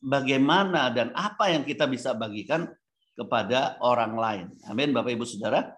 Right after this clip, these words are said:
Ya, jadi kebahagiaan itu tidak terletak seberapa banyak yang kita miliki, tetapi kebahagiaan itu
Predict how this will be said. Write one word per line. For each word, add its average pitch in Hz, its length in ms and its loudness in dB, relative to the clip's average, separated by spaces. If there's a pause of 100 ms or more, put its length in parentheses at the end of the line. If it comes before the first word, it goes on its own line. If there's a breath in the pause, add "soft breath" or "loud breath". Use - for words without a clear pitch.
(220)
Ya, 123 180 2
jadi 123 240 0
kebahagiaan 131 560 0
itu 165 160 -6
tidak 131 240 -2
terletak 147 400 -4
seberapa 165 560 -2
banyak 165 480 0
yang 139 160 -2
kita 131 240 0
miliki, 127 640 -4 (160 loud breath)
tetapi 139 320 0
kebahagiaan 123 560 2
itu 143 160 -4